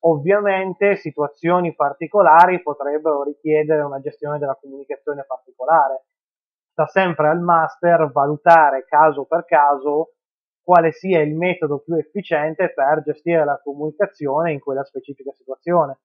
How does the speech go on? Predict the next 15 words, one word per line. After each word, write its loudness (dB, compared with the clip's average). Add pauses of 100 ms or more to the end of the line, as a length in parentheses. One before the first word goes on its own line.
(120)
Ci -8
sono 0
però 2
degli -4
errori -2
comuni -12
che -6
il -8
master -2
dovrebbe -4
sempre -4
badare 0
bene -2
di -10
evitare 0